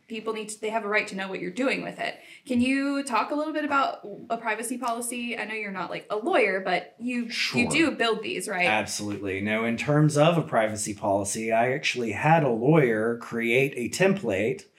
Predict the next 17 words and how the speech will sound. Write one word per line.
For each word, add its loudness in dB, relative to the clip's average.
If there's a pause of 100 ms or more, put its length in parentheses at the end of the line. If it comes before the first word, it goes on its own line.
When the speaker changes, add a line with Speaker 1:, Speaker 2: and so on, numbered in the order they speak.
(300)
Speaker 2:
and 0
then 2
I 2 (200)
had, 2 (200)
uh, 0
and 0
then 6
I 2
basically 2
gutted 4
the -6
template 0 (260)
and -2 (280)
added 4
code 6
to -2
it 0